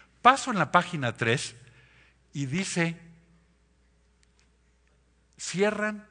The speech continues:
Textron cierra planta en Shanghai y regresa a Chihuahua después de quince años de abandono". Yo levanté la vista, dije, "No he bebido", este, la volví a leer.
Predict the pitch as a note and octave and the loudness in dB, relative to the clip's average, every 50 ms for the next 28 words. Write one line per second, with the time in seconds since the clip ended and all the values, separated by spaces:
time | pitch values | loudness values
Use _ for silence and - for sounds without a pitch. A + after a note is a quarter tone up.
0 | _ _ _ _ _ _ _ _ _ _ _ _ _ _ _ - - F#3 F#3 - | _ _ _ _ _ _ _ _ _ _ _ _ _ _ _ 0 0 0 0 0
1 | - - F3+ F#3 F3+ F3 - - E3+ F3 F3 E3 E3 F3 F3 E3+ - - - - | -4 -6 -4 -4 -4 -4 -4 0 2 2 2 2 0 -2 -6 -6 -10 -18 -20 -20
2 | _ _ _ _ _ _ - D3 D#3 D#3+ D#3+ D#3 D#3 C3 - - A#2+ A2 G#2 - | _ _ _ _ _ _ 0 2 2 2 0 -2 -4 -4 -4 -4 -6 -6 -4 -2
3 | - C#3+ - A#2+ - - - - - - _ - B2 A#2 A#2+ B2 A#2+ C3 C#3 E3 | -2 -2 -2 -2 -6 -12 -20 -20 -20 -20 _ -10 -8 -6 -4 -4 -2 -2 -4 -4
4 | D#3+ - F3 D#3+ C3 - - - A#2 G#2+ A#2+ D3 D#3 D3 D#3 E3 F#3 F3+ - - | -4 -4 -4 -6 -6 -6 -8 -8 -8 -6 -4 -4 -4 -4 -4 -8 -10 -10 -14 -14
5 | F3 A#2 A2+ - - - C#3+ D3 D3+ C3+ C3+ - - - C3+ C3+ B2+ - C3 A#2+ | -10 -8 -8 -8 -8 -6 -6 -6 -4 -4 -8 -8 -8 -8 -10 -8 -6 -4 -4 -4
6 | A#2 A#2 A2+ F#2 G#2 G2 F#2+ F#2+ F#2 F#2 G2 F#2 F2 - - _ _ _ _ _ | -4 -6 -8 -8 -8 -6 -6 -6 -6 -6 -8 -10 -12 -14 -20 _ _ _ _ _
7 | _ _ _ _ _ _ _ _ _ _ _ _ _ _ _ _ _ _ _ _ | _ _ _ _ _ _ _ _ _ _ _ _ _ _ _ _ _ _ _ _
8 | _ _ _ _ _ _ _ _ _ _ _ _ _ _ - - A#2+ B2+ C3 - | _ _ _ _ _ _ _ _ _ _ _ _ _ _ -12 -10 -8 -8 -10 -10
9 | - A2+ A2 G#2+ G#2+ G#2 G#2 C3+ C3+ C#3+ C#3+ C3 C#3+ - - D3+ C#3 C3+ - D3+ | -8 -6 -6 -4 -4 -4 -4 -4 -4 -4 -4 -6 -6 -8 -8 -10 -10 -8 -8 -8
10 | C#3 D#3+ F3+ F3+ E3 B2+ C3 E3 F3 D#3+ D3 D#3 - - - - _ _ _ - | -8 -6 -6 -6 -8 -8 -8 -10 -12 -12 -12 -14 -14 -18 -20 -20 _ _ _ -8
11 | A2+ A#2 A#2 - - - A#2+ G#2+ A2 G#2+ G#2+ A#2 A#2+ C#3 D#3 D#3 D3 C3 C3+ C#3+ | -8 -8 -8 -8 -10 -8 -6 -4 -4 -4 -4 -6 -6 -4 -4 -4 -2 -4 -4 -6
12 | D3+ | -8